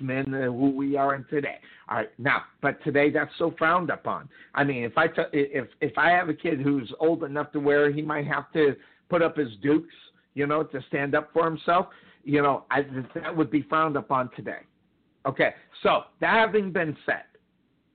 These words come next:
all right, I, I prefaced everything. This one-game suspension is a complete and utter joke if you go by today's standards, Cuervo, because if they are trying to make an example or do it before the N F L gets involved with it, so the N F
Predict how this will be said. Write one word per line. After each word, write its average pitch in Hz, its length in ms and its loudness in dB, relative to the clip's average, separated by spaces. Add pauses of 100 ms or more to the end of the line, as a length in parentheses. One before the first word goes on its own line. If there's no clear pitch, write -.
(520)
all 147 100 2
right, 127 180 2 (160)
I, 123 140 -2 (100)
I 131 180 2 (240)
prefaced 180 500 -2
everything. 151 560 -2 (280)
This 208 100 2 (120)
one-game 170 800 -2 (120)
suspension 147 680 -6
is 127 160 -6
a 127 60 -14
complete 151 480 -8
and 151 80 -4
utter 143 200 2
joke 135 340 0 (200)
if 135 140 -2
you 131 100 -8
go 143 140 2
by 127 160 2
today's 117 420 -4
standards, 95 460 -8 (100)
Cuervo, 98 380 -4 (260)
because 151 300 0 (160)
if 160 180 -6
they 160 120 0
are 156 140 2 (120)
trying 190 260 -2
to - 80 -2
make 180 240 -6
an 165 100 -6
example 143 500 -4
or 139 120 4
do 147 240 0
it 160 160 -2
before 151 360 -2
the 170 180 -6
N 165 100 -2
F 156 140 0
L 156 120 4
gets 143 260 -8
involved 143 380 2
with 143 220 0
it, 143 140 2 (280)
so 160 120 2
the 143 160 0
N 143 100 -2
F 147 100 -2